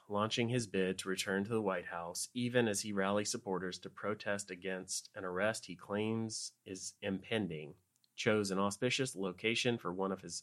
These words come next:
earliest rallies for the twenty twenty-four election, the city of Waco, Texas. The rally, planned for Saturday, will fall during the thirtieth anniversary of the siege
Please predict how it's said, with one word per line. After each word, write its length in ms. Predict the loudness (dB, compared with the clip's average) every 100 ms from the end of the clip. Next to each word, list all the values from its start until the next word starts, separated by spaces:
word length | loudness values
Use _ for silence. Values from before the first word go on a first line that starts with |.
| 2
earliest 400 | 4 4 2 0
rallies 400 | 2 4 2 0
for 120 | -6
the 100 | -10
twenty 280 | -6 -4 -2
twenty-four 680 | -4 -6 -6 -6 -4 -2 -2
election, 500 | -2 -2 -2 -6 -10 -14
the 60 | -6
city 280 | -4 -2 -2
of 160 | -4
Waco, 300 | -6 -4 -8
Texas. 640 | -8 -10 -10 -12 -10 -10 -12 _ _ _ -20 -12 -4
The 80 |
rally, 480 | 6 12 12 12 6
planned 320 | 2 0 2
for 100 | 2 2
Saturday, 500 | 2 2 2 0 -2
will 160 | -4
fall 380 | 0 4 4 4
during 420 | 4 4 4 2
the 100 | -2
thirtieth 600 | -2 0 0 0 -2 -4 -8
anniversary 680 | -4 0 2 2 2 2 2
of 120 | 2
the 60 | 0
siege 680 | 0 -2 -2 -6 -10 -12